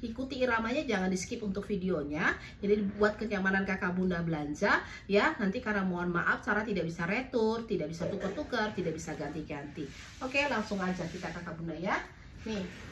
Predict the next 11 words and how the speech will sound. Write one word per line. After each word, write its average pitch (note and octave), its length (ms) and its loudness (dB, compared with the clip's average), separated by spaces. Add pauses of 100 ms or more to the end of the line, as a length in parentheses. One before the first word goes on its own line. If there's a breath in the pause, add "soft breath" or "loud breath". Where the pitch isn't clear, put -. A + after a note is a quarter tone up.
(1400)
aku B3 160 2
ada D#4 220 8
Kipling. A3+ 480 2 (180)
Ini C4+ 240 2
buat A3 240 2
laptop. G3+ 480 2
Ini G#3+ 160 0
bisa A#3 240 -2
juga G#3 240 0
tas F#3+ 240 0
baby. F#3 460 0